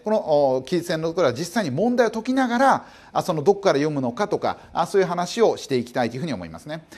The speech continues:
あ、実際は問題を解きながらの方が、そういうのって理解できるんですよ。で、今までの、まあ、人生の中でも私も全部そうでしたが、その理論書みたいな、理論、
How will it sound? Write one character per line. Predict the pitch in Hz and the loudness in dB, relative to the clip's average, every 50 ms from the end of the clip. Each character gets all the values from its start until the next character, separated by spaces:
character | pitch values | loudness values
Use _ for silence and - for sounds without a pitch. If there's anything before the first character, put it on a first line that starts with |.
| - - - | -20 -8 -4
あ、 | 131 139 | -4 -2
実 | 120 165 180 - | -2 -2 -2 0
際 | 226 165 | -2 -2
は | |
問 | 120 113 131 175 214 226 | -2 -2 -4 -2 0 0
題 | 254 208 | 0 0
を | - | 0
解 | - - 143 | -4 -6 -6
き | - 240 | -2 -2
な | 285 294 | 0 0
が | 294 233 | 2 0
ら | 180 147 | 0 0
の | 123 | -2
方 | 113 127 110 101 | -2 -2 0 2
が、 | 123 127 | 2 2
そ | 127 - 240 | 2 0 -4
う | |
い | |
う | 220 | -6
の | - | -4
っ | |
て | - 120 | -4 -4
理 | 143 185 | -4 -2
解 | - 202 135 98 | -2 -2 -2 -2
で | 107 | -4
き | - 151 | -8 -8
る | 139 | -8
ん | 135 104 | -8 -8
で | 85 | -10
す | - | -12
よ。 | - 73 - _ - - - - - _ | -16 -18 -18 _ -20 -20 -20 -20 -10 _
で、 | - 160 165 160 160 180 | 0 0 2 0 0 -2
今 | 185 214 233 | -2 -2 0
ま | 247 | 0
で | 220 196 | 0 0
の、 | 160 143 131 120 - - | 2 0 0 -2 -4 -4
ま | 143 135 | -4 -4
あ、 | |
人 | 120 131 170 156 | -4 -2 -4 -4
生 | - 143 | -4 -6
の | 127 120 | -6 -4
中 | 117 143 | -2 0
で | 131 | 0
も | 110 | 0
私 | 113 117 131 - | 0 -4 -4 -6
も | 139 123 | -8 -8
全 | 95 - 214 240 | -6 -4 -4 -2
部 | 208 - | -2 -2
そ | - 156 | -2 -2
う | 135 | -2
で | 120 | -4
し | 104 - | -6 -8
た | 107 101 | -6 0
が、 | 120 151 143 127 - - - - - _ | 2 4 4 2 2 -2 -12 -20 -20 _
そ | - - 147 | -8 -6 -2
の | 139 135 127 123 - - - - | 0 2 2 0 -2 -4 -6 -4
理 | 123 151 | -2 0
論 | 151 170 165 156 | 0 0 -2 0
書 | - 180 165 | 0 0 0
み | 143 123 | 0 0
た | 107 110 | -2 -4
い | 104 | -4
な、 | 107 - - | -4 -6 -6
理 | 127 131 | -6 -4
論、 | 131 180 165 135 | -2 -2 -2 -4